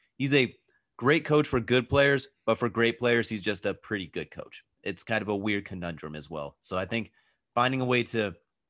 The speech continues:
he's gotta find a way to maximize what you can with what you have right now. And he's done a good job, especially down the stretch in these last couple of series. Like, with the, down the stretch against the Nets, they made the right adjustments,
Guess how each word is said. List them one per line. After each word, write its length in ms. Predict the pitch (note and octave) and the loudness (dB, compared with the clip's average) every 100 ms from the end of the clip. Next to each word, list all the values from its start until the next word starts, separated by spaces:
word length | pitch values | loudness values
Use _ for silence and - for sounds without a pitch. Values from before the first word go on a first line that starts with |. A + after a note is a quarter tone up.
| _ _ _ _ _ _ | _ _ _ _ _ _
he's 100 | A#2 | -2
gotta 140 | D3 C3 | 0 4
find 200 | C3+ A#2+ | 2 2
a 40 | |
way 80 | A#2 | 2
to 80 | G2+ | 2
maximize 500 | G#2 G#2 G2+ G2 F#2+ | -2 -4 -6 -6 -6
what 160 | G2+ | -10
you 80 | F#2+ | -10
can 220 | G2+ F#2 | -8 -6
with 160 | F2 F2+ | -6 -8
what 140 | F2 | -10
you 80 | E2+ | -6
have 200 | D#2+ D#2 | -6 -6
right 160 | D#2+ D2+ | -8 -8
now. 180 | E2 | -10
And 100 | E2+ - _ _ - | -10 -16 _ _ -4
he's 140 | C3+ | 0
done 140 | A3 C4 | 2 2
a 80 | |
good 200 | D3+ F3 | 4 4
job, 240 | D3 D#3+ C#3 | 6 4 4
especially 360 | - C#3+ - | 0 -2 -2
down 240 | A#2 B2 A#2+ | 0 2 0
the 100 | F#2 | -4
stretch 380 | - A2 D3 C3+ | -6 -2 -2 -2
in 80 | |
these 140 | G#2 F#2 | -6 -2
last 200 | F2+ F2+ | -2 -2
couple 240 | G2 F2 | -8 -8
of 40 | E2+ | -8
series. 220 | G#2 G2 | -6 -4
Like, 160 | F#2+ | -4
with 160 | G#2 - | -6 -8
the, 120 | - | -10
down 240 | G2+ A2 A#2 | -4 -4 -4
the 60 | |
stretch 280 | - A#2 - | -2 -4 -2
against 200 | A#2 G2+ | -8 -6
the 60 | G2 | -4
Nets, 280 | A#2 C3+ | -4 -4
they 140 | - G2+ | -6 -4
made 180 | G#2 D3+ | -2 0
the 100 | A#2 | 2
right 180 | A2 | 2
adjustments, 520 | F#2+ G#2 C3 G2+ F#2+ | 0 -4 -4 -6 -12